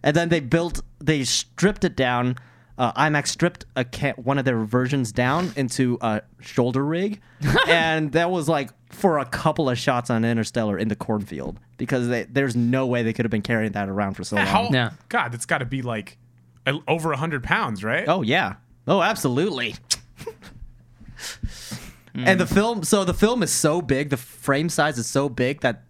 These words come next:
Speaker 1: like, uh, the reel of imax film, it runs horizontally rather than vertically, like how a traditional film camera
Speaker 3: Okay.
Speaker 1: runs. And it only lasts, like, each reel lasts maybe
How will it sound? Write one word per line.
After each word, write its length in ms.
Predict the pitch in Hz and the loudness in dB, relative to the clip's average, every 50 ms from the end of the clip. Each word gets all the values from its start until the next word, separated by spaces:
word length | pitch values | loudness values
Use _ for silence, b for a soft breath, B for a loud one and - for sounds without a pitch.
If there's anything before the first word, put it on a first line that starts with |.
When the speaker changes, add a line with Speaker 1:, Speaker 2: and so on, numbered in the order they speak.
| - | -10
Speaker 1:
like, 300 | - 127 123 117 - - b b b b b b b b b b - - - - | -4 -4 -4 -4 -4 -10 b b b b b b b b b b -20 -20 -8 -2
uh, 560 | 131 135 127 120 117 113 107 104 104 107 107 104 | 0 0 0 0 0 0 0 -2 -2 -2 -4 -6
the 240 | 107 110 131 120 | -6 -4 -2 -2
reel 600 | 110 104 104 104 127 123 135 147 156 160 170 175 - | -2 -4 -4 -2 0 0 2 0 0 0 -2 -2 -2
of 160 | - 120 101 | -2 -2 0
imax 460 | - 123 135 139 151 156 165 - - | 0 0 0 2 2 0 0 -2 -6
film, 380 | - - 180 180 190 202 202 - - | -2 0 0 2 2 0 -2 0 0
it 100 | 151 120 | 0 2
runs 300 | 123 180 233 247 - 202 | 2 2 2 2 -2 -2
horizontally 680 | - - 151 127 104 123 117 117 113 - 104 101 98 | 0 0 0 0 0 -2 -2 -2 -4 -6 -6 -8 -4
rather 240 | 92 117 117 117 110 | -2 -2 -2 -2 -2
than 320 | 101 107 101 98 87 101 | -4 -6 -6 -6 -8 -10
vertically, 640 | 98 104 107 110 127 127 - 156 165 180 196 196 - - _ - | -6 -4 -4 -4 -4 -4 -4 -4 -2 0 -2 -2 -4 -12 _ -6
like 180 | 110 110 - | -6 -6 -4
how 260 | - 123 117 117 113 | -2 0 0 0 0
a 60 | 107 110 | -2 -4
traditional 420 | - 107 101 107 110 - 120 117 | -6 -6 -6 -6 -6 -6 -8 -6
film 220 | - 131 123 127 | -4 -4 -4 -4
camera 240 | 123 - 127 127 147 | -4 -4 -4 -2 -2
Speaker 3:
Okay. 100 | 135 143 | 0 0
Speaker 1:
runs. 280 | 135 127 - 190 185 - b b - | 0 0 0 -2 -4 -8 b b -6
And 420 | - 131 131 131 120 120 117 101 - - | -2 0 0 0 0 -2 -4 -8 -12 -12
it 220 | - 131 123 - - - | -12 -12 -12 -12 -8 -6
only 260 | 135 139 147 143 127 | -4 -2 0 0 0
lasts, 440 | 120 120 120 123 123 120 - - - | 2 2 2 0 0 -2 -6 -6 -6
like, 160 | 107 104 - | -6 -4 -4
each 200 | 131 131 120 127 | -6 -6 -6 -8
reel 480 | 107 95 110 117 120 131 139 156 151 | -6 -2 -2 0 0 0 -2 -2 -2
lasts 580 | 123 110 110 113 113 - - - - - - - - 117 | -2 -2 -2 -2 -2 -4 -6 -8 -12 -16 -16 -18 -14 -10
maybe 400 | 113 110 107 110 82 73 71 | -8 -6 -4 -4 -6 -6 -8